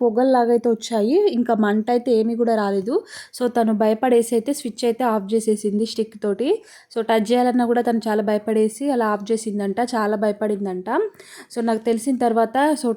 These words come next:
టెక్నీషియన్ వచ్చినప్పుడు ఏం చెప్పాడని అడిగితే తను కొన్ని విషయాలు అయితే చెప్పింది. So, నాకు చాలా భయమేసింది, నేను కూడా అలానే చేస్తున్నాను కదా అనేసి. ఏ, so, నాలాగా ఎవరైనా చేస్తే అలాంటి చేయకుండా ఉంటారనేసి అయితే ఈ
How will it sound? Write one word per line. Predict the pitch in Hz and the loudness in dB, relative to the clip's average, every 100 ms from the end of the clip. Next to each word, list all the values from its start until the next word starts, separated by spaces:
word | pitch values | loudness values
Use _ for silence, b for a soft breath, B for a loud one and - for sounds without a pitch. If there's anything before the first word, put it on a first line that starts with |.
| 226 | -4
టెక్నీషియన్ | 220 240 254 240 | -4 -4 -2 -4
వచ్చినప్పుడు | 220 240 226 226 | -4 -6 -2 2
ఏం | 233 214 214 | 2 2 0
చెప్పాడని | 220 214 214 214 | -2 -2 -2 -2
అడిగితే | 196 196 240 | -2 -4 -4
తను | 247 214 | -4 -4
కొన్ని | 214 220 | -2 -2
విషయాలు | 214 208 233 220 | -2 -4 -2 -2
అయితే | 214 208 | -2 -6
చెప్పింది. | 202 - 202 196 311 453 B B B | -6 -6 -4 0 0 -2 B B B
So, | - 226 | -4 -2
నాకు | 220 214 | -2 -2
చాలా | 226 214 226 | 0 2 2
భయమేసింది, | 226 220 226 226 220 226 | 2 2 -2 -2 0 0
నేను | 220 220 | 0 0
కూడా | 226 | 2
అలానే | 214 214 220 214 | 0 0 0 -2
చేస్తున్నాను | 208 - 208 196 196 | -2 -4 -2 -2 -2
కదా | 196 | -2
అనేసి. | 196 196 196 190 262 381 B B B B - | -2 0 -2 -2 0 0 B B B B -4
ఏ, | 214 220 220 - | 2 2 0 -6
so, | 226 240 233 | 0 2 4
నాలాగా | 226 240 240 | 4 4 4
ఎవరైనా | 233 233 233 | 2 2 2
చేస్తే | 220 214 - | 2 0 -2
అలాంటి | 254 226 220 233 | 0 2 0 -2
చేయకుండా | 233 214 220 226 226 220 214 220 226 214 | 0 0 2 2 2 2 0 2 2 0
ఉంటారనేసి | 208 220 214 214 214 | 0 0 0 -2 -2
అయితే | 214 | -4
ఈ | 233 | -2